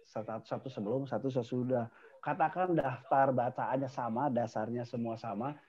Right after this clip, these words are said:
tapi karena sudah berbeda waktu, katakan selisih setahun saja, sudah menjadi hasilnya, sudah berubah.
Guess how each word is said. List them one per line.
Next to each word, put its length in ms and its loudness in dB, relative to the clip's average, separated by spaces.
tapi 400 4
karena 320 8
sudah 320 2
berbeda 400 -2
waktu, 640 4
katakan 320 -2
selisih 320 0
setahun 400 8
saja, 400 0
sudah 240 4
menjadi 360 0
hasilnya, 280 -4
sudah 240 2
berubah. 480 4